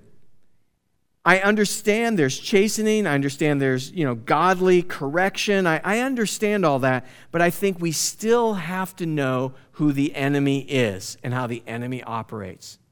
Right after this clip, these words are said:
The enemy will move, you know, on his own with his henchmen, right, to come against us.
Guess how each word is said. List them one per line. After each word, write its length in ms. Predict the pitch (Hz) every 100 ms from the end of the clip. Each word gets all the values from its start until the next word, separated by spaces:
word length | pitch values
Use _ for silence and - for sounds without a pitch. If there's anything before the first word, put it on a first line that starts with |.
| _ _ _ _ _ _ _ _ _ _ _ -
The 100 | 156
enemy 360 | 170 185 185
will 300 | 180 156 147
move, 520 | 156 156 160 160 156 -
you 100 | 156
know, 180 | 139 135 - -
on 140 | 131
his 120 | 139
own 200 | 151 175
with 100 | 143
his 140 | 131 147
henchmen, 400 | 151 156 185 160
right, 260 | 151 214 - _ _ - _ _
to 100 | 156
come 180 | 156 160
against 380 | 143 147 160 202
us. 220 | 202 -